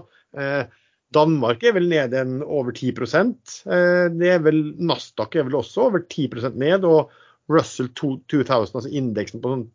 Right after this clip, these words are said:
to-, to tusen, sånne litt mindre amerikanske selskaper, er vel ned godt over det også. Så, så en del ting er jo da i det man betegner som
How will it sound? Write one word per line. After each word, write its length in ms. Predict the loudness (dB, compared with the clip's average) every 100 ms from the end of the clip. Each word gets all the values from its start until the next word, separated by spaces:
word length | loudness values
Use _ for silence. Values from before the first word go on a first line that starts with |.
| _
to-, 120 | -8 -6
to 160 | -4 -4
tusen, 300 | -2 -2 -4
sånne 180 | -4 0
litt 240 | 0 -2 -6 -6 -6
mindre 580 | 0 2 2 0 -2 -2 -8 _ -20 _
amerikanske 520 | -2 -2 0 -2 -2 -2
selskaper, 400 | -2 -2 0 2
er 80 |
vel 100 | 2
ned 240 | 2 0 -4 -16 -6
godt 320 | -6 -6 -20 -20 _ _ _ _ _ _
over 280 | 2 4 4
det 40 | 2
også. 180 | 2 0
Så, 100 | 0 0 -6 _ -6
så 120 | 0
en 160 | 2 6
del 340 | 6 4 0 -4
ting 140 | -4 0
er 120 | 2
jo 80 | 4
da 140 | 4 2
i 80 |
det 140 | 2 0
man 440 | 0 -4 -2 -4
betegner 440 | -4 -2 -2 -2 -4
som 220 | -6 -8